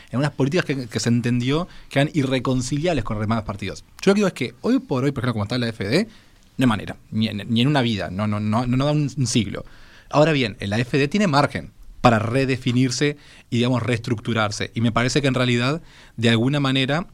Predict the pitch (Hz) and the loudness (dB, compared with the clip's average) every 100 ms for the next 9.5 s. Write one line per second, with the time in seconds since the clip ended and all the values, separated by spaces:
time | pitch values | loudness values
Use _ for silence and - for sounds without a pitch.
0 | - - 104 101 101 - 113 110 110 104 | -8 -2 -2 -2 -4 -6 -4 -2 -2 -2
1 | 104 107 160 - 104 90 95 92 - - | -2 2 2 0 -4 -2 -4 -6 -14 -10
2 | 107 110 110 107 101 104 104 101 98 95 | -2 0 2 0 -2 -2 -2 -2 -4 -4
3 | 95 92 101 95 92 98 98 - 107 101 | -6 -6 -6 -10 -8 -6 -6 -4 -4 -2
4 | 101 123 131 120 117 123 123 127 127 - | -2 0 0 0 0 0 2 0 -2 -12
5 | - 117 104 104 104 147 139 123 110 104 | -10 -2 -2 0 2 2 2 -2 -4 -8
6 | 104 104 107 113 107 117 113 117 110 104 | -8 -6 -6 -4 -6 -4 -8 -4 -4 -2
7 | 113 120 123 - 110 104 - 165 135 - | -4 -2 -2 -2 -2 -2 4 4 2 -6
8 | 104 104 120 117 110 110 131 127 117 110 | -6 -4 -2 -2 -4 -2 -2 -2 -4 -4
9 | 107 117 117 127 | -2 -2 -2 -2